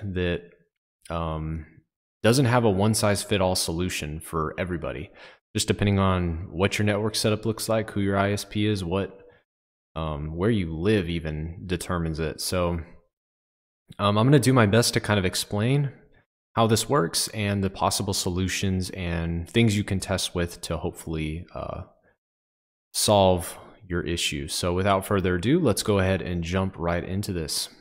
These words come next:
I did make a little list of things that will help keep me on topic here as I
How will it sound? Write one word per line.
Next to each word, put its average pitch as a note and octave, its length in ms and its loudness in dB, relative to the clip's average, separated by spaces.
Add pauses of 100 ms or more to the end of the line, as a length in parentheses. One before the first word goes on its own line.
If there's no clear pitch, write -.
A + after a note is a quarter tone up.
(1300)
I G#2+ 100 2
did C3+ 180 6
make C3 200 4
a B2+ 40 2
little A2 260 4
list A#2+ 360 0
of G2+ 260 -2
things C3 720 -2 (1080)
that F#2+ 640 2
will F#2+ 140 2
help - 280 -2
keep - 180 -6
me G2+ 180 0
on F2+ 180 0
topic - 420 -4
here G#2+ 260 2
as F#2+ 180 0
I E2 400 -2